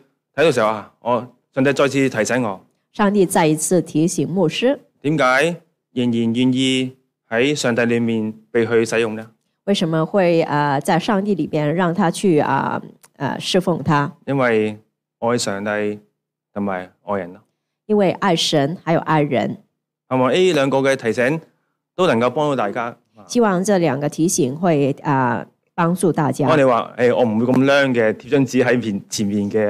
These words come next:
Speaker 1: 嚇。
Speaker 2: 不會這-，我不會這麼土，呃，貼着張紙在桌上。
Speaker 1: 咁啊，你哋，你哋決定啦嚇，做啲咩都好嚇。
Speaker 2: 你自己決定你用什麼方法去提醒自己。
Speaker 1: 年青人一啲嘅手鏈周圍咁戴住㗎嘛，係嘛？
Speaker 2: 你可以用手鏈。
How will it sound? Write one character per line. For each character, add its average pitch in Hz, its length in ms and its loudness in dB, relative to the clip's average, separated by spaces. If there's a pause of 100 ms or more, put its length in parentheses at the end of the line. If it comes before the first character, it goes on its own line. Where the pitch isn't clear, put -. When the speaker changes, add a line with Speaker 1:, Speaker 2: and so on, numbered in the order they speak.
Speaker 1:
嚇。 101 240 -2
Speaker 2:
不 165 60 2 (100)
會 196 120 4
這-， 101 200 -6 (100)
我 165 220 2
不 170 160 -2
會 220 140 2
這 220 100 -2
麼 208 120 0
土， 135 240 0 (100)
呃， 143 200 2
貼 185 220 0
着 185 160 2
張 185 220 0
紙 131 220 -4
在 143 280 0 (300)
桌 175 160 2
上。 165 260 -2 (160)
Speaker 1:
咁 135 120 0
啊， 123 60 2
你 113 120 2
哋， 117 320 0
你 131 80 0
哋 123 140 2
決 139 160 -2
定 120 200 2
啦 156 260 2
嚇， 131 120 2
做 117 160 -2
啲 151 140 0
咩 156 120 2
都 147 160 2
好 117 240 2
嚇。 98 260 -8 (380)
Speaker 2:
你 175 60 -2
自 170 100 -2
己 226 140 2
決 156 220 2
定 196 200 0
你 156 100 -2
用 175 220 2
什 160 160 0
麼 135 140 0
方 202 180 -2
法 190 140 0
去 185 160 0
提 147 220 0
醒 - 200 -2
自 - 200 -2
己。 120 80 0
Speaker 1:
年 120 120 2
青 170 160 0
人 131 160 4
一 165 60 2
啲 170 180 4
嘅 131 140 4
手 127 220 2
鏈 160 340 2 (320)
周 175 100 2
圍 110 200 2
咁 135 120 0
戴 123 160 2
住 117 140 -4
㗎 117 160 2
嘛， 107 380 -2
係 - 20 -20
嘛？ 90 140 -20 (340)
Speaker 2:
你 165 80 -6
可 202 100 -2
以 190 80 4
用 196 200 2
手 - 240 -2
鏈。 190 260 0